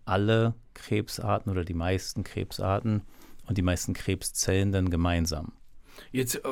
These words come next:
Speaker 2: möchte ich eine, äh, Randgeschichte mit Ihnen unbedingt besprechen, Herr Meissner, weil, äh, zum einen, Sie sind wahnsinnig jung, sind aber schon, äh, der Direktor eines, äh, Max-Planck-Instituts, aber Sie haben vor allen Dingen ja auch viele Jahre, Sie haben gesagt, zwanzig Jahre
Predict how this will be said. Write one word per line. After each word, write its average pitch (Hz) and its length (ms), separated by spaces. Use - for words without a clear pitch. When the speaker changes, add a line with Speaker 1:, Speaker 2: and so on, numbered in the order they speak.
Speaker 2:
möchte 135 220
ich - 140
eine, 135 340
äh, - 200
Randgeschichte 131 680
mit 127 120
Ihnen 127 140
unbedingt 127 380
besprechen, 117 520
Herr 110 100
Meissner, 117 240
weil, 110 140
äh, 117 260
zum 127 160
einen, 123 180
Sie 113 80
sind 123 340
wahnsinnig 123 540
jung, 131 220
sind 123 180
aber 113 140
schon, 113 260
äh, 117 220
der 113 180
Direktor 107 460
eines, 110 220
äh, 110 100
Max-Planck-Instituts, 123 1040
aber 117 140
Sie 120 120
haben 120 100
vor 120 140
allen 120 140
Dingen 120 160
ja 113 140
auch 107 160
viele 120 280
Jahre, 117 200
Sie 113 80
haben 113 140
gesagt, 113 240
zwanzig 131 340
Jahre 113 340